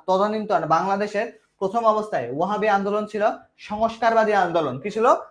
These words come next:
সংস্কারবাদী আন্দোলন। ধর্মীয় শিক্ষা বিস্তারের পাশাপাশি তিনি ধর্মীয় কুসংস্কার, সামাজিক কুসংস্কার,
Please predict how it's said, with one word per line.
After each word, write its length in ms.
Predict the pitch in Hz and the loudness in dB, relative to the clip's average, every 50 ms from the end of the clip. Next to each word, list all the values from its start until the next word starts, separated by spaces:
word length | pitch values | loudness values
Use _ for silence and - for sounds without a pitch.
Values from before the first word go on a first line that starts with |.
| _ _ | _ _
সংস্কারবাদী 720 | - - 233 226 226 226 226 - - 226 220 214 214 208 | -8 -2 -2 0 0 0 -2 -2 -2 0 0 0 0 2
আন্দোলন। 600 | 208 190 175 156 147 127 98 - - _ _ 143 | 0 0 0 -2 -2 -4 -6 -8 -14 _ _ -12
ধর্মীয় 420 | 139 170 208 202 202 214 226 226 226 | -4 -2 -2 -2 -2 -2 -4 -4 -4
শিক্ষা 360 | 226 226 233 226 - - 233 | -6 -6 -10 -10 -4 -4 -4
বিস্তারের 440 | 202 214 - - 240 226 233 233 226 | -4 -4 -2 0 0 0 0 0 -2
পাশাপাশি 460 | 233 214 - 220 220 220 208 233 240 | -4 -4 -4 -4 -4 -4 -4 -6 -6
তিনি 360 | - 214 208 214 247 277 - - _ _ _ _ _ _ _ _ _ _ _ _ _ _ _ _ _ _ 151 | -6 -4 -4 -4 -4 -4 -8 -14 _ _ _ _ _ _ _ _ _ _ _ _ _ _ _ _ _ _ -6
ধর্মীয় 380 | 139 156 202 202 214 220 226 226 | -2 0 2 2 2 2 0 -2
কুসংস্কার, 680 | 220 214 214 214 226 220 220 226 220 - 233 233 247 247 - - | -2 -4 -4 -4 -4 -4 -4 -6 -4 0 0 0 2 0 -4 -12
সামাজিক 440 | - - 196 196 214 196 214 220 214 | -8 -4 -2 -2 0 0 -2 -2 -2
কুসংস্কার, 760 | 214 208 208 233 220 226 220 220 - 233 233 240 - - - | -4 -6 -4 -4 -4 -4 -4 0 2 2 2 2 0 -4 -12